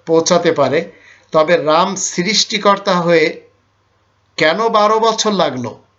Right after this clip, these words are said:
তাও আবার হনুমানের সাহায্যে? তো শয়তানের শক্তি সৃষ্টিকর্তা হতে কি কখনো বেশি হওয়া সম্ভব? একটু চিস-, একটু চিন্তা করুন,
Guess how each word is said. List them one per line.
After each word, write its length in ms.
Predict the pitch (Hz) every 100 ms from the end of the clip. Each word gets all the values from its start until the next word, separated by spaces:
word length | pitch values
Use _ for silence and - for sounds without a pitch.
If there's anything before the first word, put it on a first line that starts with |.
| _ _ _ _ _ _
তাও 220 | 147 143
আবার 260 | 160 175 175
হনুমানের 500 | 156 160 170 175 180
সাহায্যে? 560 | - 196 214 175 139 - _ _ _ _ _ _ _ _
তো 80 | -
শয়তানের 560 | 135 147 151 151 185 190
শক্তি 400 | - 175 - 190
সৃষ্টিকর্তা 760 | - 151 156 - 165 165 160
হতে 240 | 170 170 190
কি 340 | 190 190 190 - _ _ _ _ _ _ _ _
কখনো 360 | 143 139 170
বেশি 300 | 165 147 -
হওয়া 160 | 175 180
সম্ভব? 540 | 180 180 202 185 - -
একটু 380 | 214 214 - 220
চিস-, 360 | 208 185 151 - _ -
একটু 320 | 226 233 262
চিন্তা 320 | 254 233 170
করুন, 400 | - 123 113 120